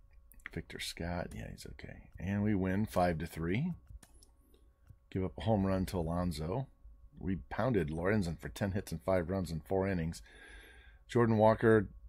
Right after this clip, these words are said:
Davis with doubles, Walker with a triple, Duvall and Davis with home runs. Three hits for Donovan, two for Walker, two for Duvall, two for Wynn, two for Davis. Man, steal for Merrifield. Matz pitched okay, but he didn't last very long.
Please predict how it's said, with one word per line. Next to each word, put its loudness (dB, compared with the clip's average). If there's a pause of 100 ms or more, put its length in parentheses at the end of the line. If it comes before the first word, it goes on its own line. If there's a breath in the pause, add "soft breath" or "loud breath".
Davis 0
with -6
doubles, 4
Walker 2
with 2
a -2
triple, 0
Duvall -2
and -2
Davis 0
with -10
home -6
runs. 0
Three -4
hits -4
for -10
Donovan, 4 (100)
two -2
for -6
Walker, -2
two -4
for -10
Duvall, 2
two -8
for -10
Wynn, 2
two -8
for -12
Davis. -2 (920 soft breath)
Man, -8 (360)
steal -4
for -8
Merrifield. 0 (800 soft breath)
Matz 2
pitched -4
okay, 6
but 4
he 2
didn't 0
last -2
very -6
long. -6